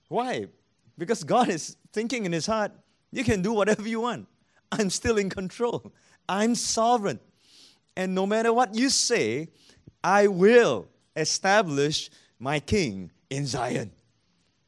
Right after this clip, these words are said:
And comes the third section where he then declares to the Messiah as his son, or his son as the Messiah, that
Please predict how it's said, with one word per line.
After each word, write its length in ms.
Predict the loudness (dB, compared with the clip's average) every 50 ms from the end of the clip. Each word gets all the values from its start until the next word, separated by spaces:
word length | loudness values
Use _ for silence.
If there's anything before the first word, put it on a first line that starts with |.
| _ _ _ _ _ _ _ _ _ _ _ _ _ _ _ _ _ _ _ _ _ _ _ _ _ _ _ _ _ _ _ _ _ _ _ _ _ _ _
And 300 | -6 -4 -4 -4 -4 -8 -12 _ _ _
comes 260 | -2 -2 -2 -2 -2
the 80 | -6 -2
third 320 | 0 0 0 0 -2 -6
section 580 | -6 -6 -6 -4 -4 -4 -4 -6 -6 -8 -14 -18 _ _ _ _ _ _ _ _ _ _
where 380 | _ -4 -2 -2 0 0 -2 -4 -6
he 200 | -6 -6 -2 -2
then 160 | 0 0 -2
declares 800 | -2 -4 -6 -4 -2 0 0 2 0 0 -2 -2 -4 -4 -6 -6 -8 _ _ _ _ _ _ _ _ _ _ _ _ _ _ _ _ _ _ _ _
to 240 | -4 -4 -2 0 0
the 80 | 0
Messiah 600 | 0 -2 -2 -2 -2 0 0 2 2 2 2 0 0
as 220 | 0 -2 -4 -4
his 140 | -4 -2 -2
son, 360 | 0 0 0 0 -2 -2 -2
or 80 | -2 -4
his 120 | -4 -4
son 280 | -4 -2 -2 -4 -4 -4
as 240 | -2 -2 -2 -2 -4
the 80 | -6
Messiah, 560 | -6 -6 -6 -6 -4 -4 -4 -4 -4 -4 -4 -4
that 280 | -4 -4 -4 -4 -6